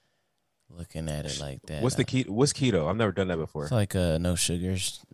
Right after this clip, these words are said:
Speaker 1: uh, no carbs. Well, you have
Speaker 2: So it's
Speaker 1: carbs,
Speaker 2: that
Speaker 1: but, like, light. You're, um, it's basically, like, tricking your body to start eating the, um, to start eating the,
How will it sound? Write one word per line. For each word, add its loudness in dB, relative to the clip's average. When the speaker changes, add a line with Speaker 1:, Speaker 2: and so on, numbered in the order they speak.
Speaker 1:
uh, -6
no -6
carbs. -6
Well, 8
you 10
have 8
Speaker 2:
So 4
it's 10
Speaker 1:
carbs, 4
Speaker 2:
that -10
Speaker 1:
but, 2
like, -2
light. -2
You're, -4
um, -2
it's -4
basically, 4
like, 2
tricking -2
your 0
body 0
to -6
start -4
eating -6
the, -4
um, -6
to -8
start -2
eating -4
the, -8